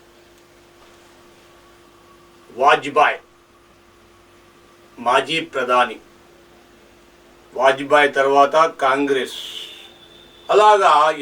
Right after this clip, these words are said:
ఎంతోమంది ప్రధానులు వచ్చారు, పోయారు. కంటిన్యూగా మూడు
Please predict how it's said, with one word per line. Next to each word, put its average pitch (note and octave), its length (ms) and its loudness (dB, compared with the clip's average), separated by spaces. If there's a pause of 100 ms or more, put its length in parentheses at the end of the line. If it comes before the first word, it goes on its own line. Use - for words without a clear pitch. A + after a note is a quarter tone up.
ఎంతోమంది G3 600 0 (140)
ప్రధానులు D#3+ 540 -2
వచ్చారు, D#3+ 440 -2 (240)
పోయారు. B2 440 -6 (2000)
కంటిన్యూగా G3 1200 6 (720)
మూడు D#3 300 -8